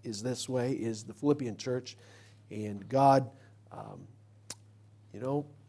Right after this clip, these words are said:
puts, holds them up as an example. So we need to look at them then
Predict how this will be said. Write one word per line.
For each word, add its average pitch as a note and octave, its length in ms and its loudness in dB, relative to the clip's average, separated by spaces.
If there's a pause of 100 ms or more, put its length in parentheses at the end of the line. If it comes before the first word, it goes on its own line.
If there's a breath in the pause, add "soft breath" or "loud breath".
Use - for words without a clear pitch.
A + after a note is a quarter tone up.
(220)
puts, - 360 -6
holds E3+ 340 2
them F3 160 2
up F3 160 2
as B2+ 120 -4
an B2+ 100 -6
example. D3 540 -6
So F3+ 160 -10
we G#3+ 140 -4
need G3+ 220 0
to D3+ 40 2
look F3 220 0
at A#2 120 0
them G#2+ 140 -10
then G#2 120 -10